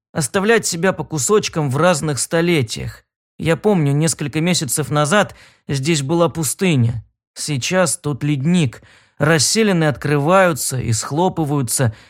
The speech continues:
каньоны возникают и исчезают. Одни реки пропадают, другие появляются. Всё кажется таким ненадёжным. Вещи выглядят прочными, но я боюсь до них дотрагиваться.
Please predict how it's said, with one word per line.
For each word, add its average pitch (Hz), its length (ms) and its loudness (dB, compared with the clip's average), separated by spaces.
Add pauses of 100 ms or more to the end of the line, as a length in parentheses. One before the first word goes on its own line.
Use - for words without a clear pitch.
(240)
каньоны 180 460 2
возникают 170 840 2
и 156 100 0
исчезают. 120 840 0 (320)
Одни 175 320 4
реки 196 240 0
пропадают, 160 960 2
другие 139 480 -2
появляются. 135 1040 0 (160)
Всё 160 300 0
кажется 156 500 -2
таким 160 380 0
ненадёжным. 147 880 0 (320)
Вещи 170 460 0
выглядят 160 560 -2
прочными, 175 540 2
но 156 220 2
я 151 240 2
боюсь 156 420 2
до 131 120 2
них 160 200 2
дотрагиваться. 131 880 2